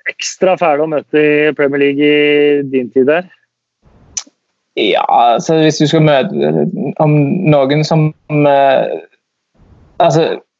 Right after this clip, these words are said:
Speaker 2: John Terry var jo, eh, selvfølgelig, eh, alltid vond å møte, men jeg skårte mot han et par ganger, så det er jo litt sånn,
Speaker 1: Mhm.
Speaker 2: eh, eh, <laughs> så hadde han, eh, han i Aston Villa,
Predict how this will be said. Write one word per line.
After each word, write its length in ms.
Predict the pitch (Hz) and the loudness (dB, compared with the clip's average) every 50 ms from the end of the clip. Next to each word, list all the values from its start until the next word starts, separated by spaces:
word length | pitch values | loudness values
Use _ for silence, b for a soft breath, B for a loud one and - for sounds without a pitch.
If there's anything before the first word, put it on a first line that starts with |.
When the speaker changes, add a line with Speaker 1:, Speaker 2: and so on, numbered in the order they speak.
| _ - | _ -2
Speaker 2:
John 160 | 160 160 165 | 0 2 0
Terry 600 | - - - 170 160 160 170 180 196 175 139 123 131 | 0 0 0 2 2 2 2 2 2 0 0 -2 0
var 180 | 135 147 151 147 | 2 2 2 4
jo, 300 | 147 151 151 151 147 143 | 2 2 2 2 2 2
eh, 460 | 139 139 139 139 139 139 139 135 135 135 | 4 4 4 4 4 4 4 4 2 0
selvfølgelig, 840 | 139 - - - 139 139 139 151 - 143 131 127 127 127 127 123 | 0 -4 -4 -2 -2 -2 -2 -2 -2 0 0 2 2 2 2 2
eh, 560 | - - - - 73 - - - - 71 - - - | 0 2 2 2 2 2 2 0 0 -2 -2 -2 0
alltid 540 | - - 123 - - _ - 147 143 139 127 | 0 -2 -2 -6 -12 _ 0 0 0 2 2
vond 280 | 135 147 143 143 147 | 0 0 0 2 2
å 100 | 151 147 139 139 | 2 2 2 2
møte, 400 | 135 123 123 - - - 147 151 | 0 2 0 0 0 0 0 0
men 140 | 160 165 170 | 2 2 2
jeg 220 | 175 170 156 165 - | 2 0 -2 -4 -6
skårte 720 | - - - - 185 151 - - - - - _ 160 165 | -8 -8 -4 -2 -2 0 0 -2 -4 -6 -8 _ 0 0
mot 120 | 190 208 | 2 2
han 160 | 190 214 247 262 | 2 0 0 0
et 120 | - - | -2 -2
par 220 | - 160 147 151 | 0 0 2 2
ganger, 340 | 143 127 117 - 127 127 127 123 | 2 0 -2 -2 -2 -2 -2 -2
så 160 | - - 139 | -2 -2 0
det 80 | 151 | 2
er 120 | 156 156 156 | 4 4 4
jo 80 | 151 156 | 2 2
litt 80 | 165 | 0
sånn, 260 | 156 165 151 135 127 143 | 0 0 -2 0 0 0
Speaker 1:
Mhm. 80 | - | 0
Speaker 2:
eh, 500 | 131 135 135 135 135 131 139 143 139 135 135 - _ _ _ _ _ _ _ _ _ _ - 143 | 0 2 2 2 2 2 2 2 0 -2 -6 -12 _ _ _ _ _ _ _ _ _ _ -2 0
eh, 840 | 143 143 135 135 135 139 135 135 135 135 139 135 139 135 135 135 139 | 2 2 2 2 2 2 0 0 -2 -2 -2 -2 0 0 0 0 -2
<laughs> 1120 | - - - - - _ _ _ _ _ _ _ _ _ _ _ _ _ _ _ _ - | -4 -8 -10 -10 -14 _ _ _ _ _ _ _ _ _ _ _ _ _ _ _ _ -6
så 100 | 160 156 | -4 -2
hadde 200 | 156 156 151 151 | 0 0 0 2
han, 260 | 165 175 170 170 165 | 2 0 0 0 0
eh, 200 | 160 160 151 - | 2 0 0 0
han 260 | - 156 165 165 170 | -2 -2 -2 0 0
i 60 | 165 151 | 2 2
Aston 480 | 139 160 156 - - 165 151 143 139 | 2 0 -2 -2 -2 -2 -2 -2 -2
Villa, 300 | 143 151 151 160 175 170 | 0 0 2 4 4 4